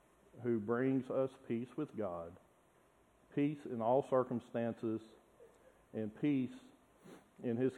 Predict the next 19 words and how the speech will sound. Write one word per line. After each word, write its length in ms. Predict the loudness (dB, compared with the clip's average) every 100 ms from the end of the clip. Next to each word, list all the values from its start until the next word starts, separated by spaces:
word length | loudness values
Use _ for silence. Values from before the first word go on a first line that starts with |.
| 0
kingdom 500 | 2 2 0 -4 -8 -6
for 160 | -2 2
all 280 | 6 6 6
eternity. 540 | 2 -2 -2 -4 -6 -12 -20 -20 -20 -20 _ _ _ _ _ _ _ _ _ _ _ -2
So, 80 | 4
dear 200 | 8 8
friends, 460 | 6 2 4 2 0 -8 -20 -20 -20 -20 _ -20 _ _
even 260 | 2 4 6
as 180 | 4 6
we 80 | 6
are 140 | 6 6
still 160 | 8 8
reflecting 800 | 8 4 6 6 6 2 2 0 -8 -6
on 140 | -2 2
the 60 |
events 340 | 2 2 0 0
of 160 | -4 2
Christmas 340 | 2 2 -2 0
morning, 440 | 2 4 2 -2